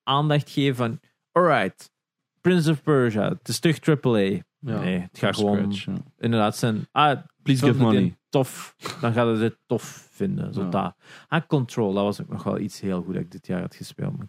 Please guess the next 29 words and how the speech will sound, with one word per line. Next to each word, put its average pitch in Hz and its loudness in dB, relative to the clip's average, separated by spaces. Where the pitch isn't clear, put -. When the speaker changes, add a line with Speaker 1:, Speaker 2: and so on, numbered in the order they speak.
Speaker 1:
ook 98 -8
wel 98 -4
Speaker 2:
Maar 95 -4
Speaker 1:
zeggen. 92 -4
Speaker 2:
niet 104 -4
van 98 -14
Speaker 1:
Dat 110 -4
is 101 -2
ook - -4
niet 131 -2
van 104 -4
dit 92 -4
Speaker 2:
Ik - -14
Speaker 1:
jaar. 107 -4
Speaker 2:
dacht - -4
al. 85 -8
Ah, 95 -6
ja. 95 -4
Speaker 1:
Inderdaad. 107 0
Ehm, 147 4
ja, 131 2
dus - -4
laten 131 2
we 123 4
hopen 127 2
dat 123 0
twintig 123 -4
tweeëntwintig, 123 -2
ja, 104 0